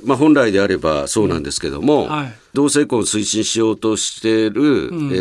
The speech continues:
Speaker 1: ー、憲法学者の中にはですね、
Speaker 2: はい。
Speaker 1: まあ、中にはっていうか、まあ、ほとんどの憲法学者が、
Speaker 2: はい。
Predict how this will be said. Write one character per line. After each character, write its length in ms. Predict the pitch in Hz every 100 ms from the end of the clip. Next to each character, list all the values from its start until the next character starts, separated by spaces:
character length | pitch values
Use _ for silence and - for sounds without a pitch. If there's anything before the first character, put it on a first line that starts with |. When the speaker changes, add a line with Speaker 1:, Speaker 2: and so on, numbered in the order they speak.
| 92
Speaker 1:
ー、 40 |
憲 160 | 92 107
法 160 | 110
学 180 | 104 98
者 440 | - 98 85 85 78
の 160 | 92
中 320 | 92 101 107
に 140 | 76 101
は 180 | 104 55
で 80 |
す 120 | - 131
ね、 60 |
Speaker 2:
は 140 | 151 131
い。 80 | 110 -
Speaker 1:
ま 100 | 90
あ、 20 | 87
中 260 | 127 156
に 140 | 120 90
は 60 |
っ 20 |
て 100 | 73
い 40 | 71
う 20 |
か、 60 | 71
ま 340 | 76 64 -
あ、 20 | -
ほ 80 | 127
と 180 | 165 160
ん 120 | 165
ど 80 | 160
の 140 | 165
憲 180 | 135 127
法 160 | 123 123
学 160 | 117
者 160 | - 90
が、 240 | 123 131
Speaker 2:
は 200 | -
い。 40 | 139